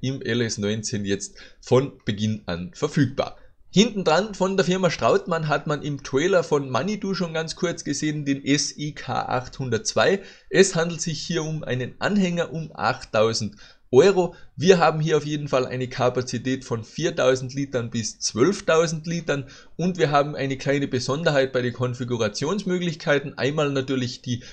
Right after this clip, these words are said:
Kapazität, die man, äh, verdreifachen kann, auf jeden Fall von viertausend auf zwölftausend Litern. Dann haben wir,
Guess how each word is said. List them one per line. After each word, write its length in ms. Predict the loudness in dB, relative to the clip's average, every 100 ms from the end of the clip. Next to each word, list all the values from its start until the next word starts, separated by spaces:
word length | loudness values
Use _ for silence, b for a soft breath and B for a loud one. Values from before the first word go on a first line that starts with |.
| B
Kapazität, 840 | 0 4 4 0 -4 2 0 2 -4
die 80 |
man, 300 | 0 0 -2 B B -4
äh, 180 | 0 0
verdreifachen 1160 | 2 2 2 -4 -2 4 4 4 2 0 -8
kann, 280 | -4 -2 0
auf 160 | 0 -2
jeden 220 | -8 -4
Fall 200 | 0 0
von 200 | 0 -8
viertausend 600 | -4 -4 2 2 2 0
auf 180 | -4 -4
zwölftausend 720 | 0 0 2 4 4 4 -4
Litern. 360 | -6 -4 -2 0
Dann 160 | 0
haben 220 | 0 -2
wir, 220 | 0 0